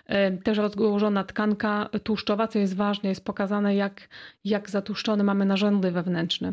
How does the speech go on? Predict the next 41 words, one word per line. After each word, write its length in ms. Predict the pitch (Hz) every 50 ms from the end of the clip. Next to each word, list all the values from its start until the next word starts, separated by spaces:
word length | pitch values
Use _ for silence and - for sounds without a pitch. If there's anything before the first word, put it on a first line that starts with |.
| - -
bo 100 | 208 196
czasem 320 | - - 202 - 226 214
tego 220 | 196 214 202 190 196
nie 180 | 196 190 185
widać. 340 | 185 262 247 190 185 185 -
Ten 180 | - 196 185 180
tłuszcz 280 | - 214 208 - - - - - - - -
rozwija 400 | - 202 196 196 190 214 196 196
się 100 | - -
międzynarządowo 840 | 196 196 202 214 208 226 226 220 214 202 214 220 214 220 214 202 208 202
i 60 | 202
to 100 | 208 196
bardzo 300 | 185 196 190 180 202 190
ładnie 300 | 196 190 180 196 190 180
widać 400 | 185 208 196 208 214 220 - 233
i 100 | 226 -
też 160 | 226 202 208
jak 140 | 208 196 185
jest 140 | 202 185 202
redukcja, 460 | 196 190 196 208 208 - - 202 190
to 140 | - 208 190
widać, 380 | 196 202 190 196 196 196 - - - - - - - -
e, 40 | 208
e, 240 | 196 196 190 190 180 180 - - - - 202 190 185 185 190
stan 440 | - - - - - - 220 214 208
naszego 300 | 202 196 - 214 196 202
metabolizmu, 680 | 202 196 190 208 190 190 202 202 214 214 196 202 190 185
czy 160 | 185 - 202
mamy 240 | 202 196 208 220 208
tendencję 540 | - 226 220 214 220 226 226 214 - 226 208
do 120 | 196 214
tycia, 360 | - - 233 220 - - 196
czy 120 | - 208 202
ten 180 | 202 196 190
metabolizm 580 | 190 185 180 190 185 190 196 190 190 180 190 190
jest 180 | 185 175 - 208 196
szybszy. 480 | - - - 226 - - - 208 202 202 - - - - - - - - _ -
Także 240 | 208 196 202 208
tam 120 | 208 220 214
jest 140 | 208 196 190
ba-, 140 | 220 214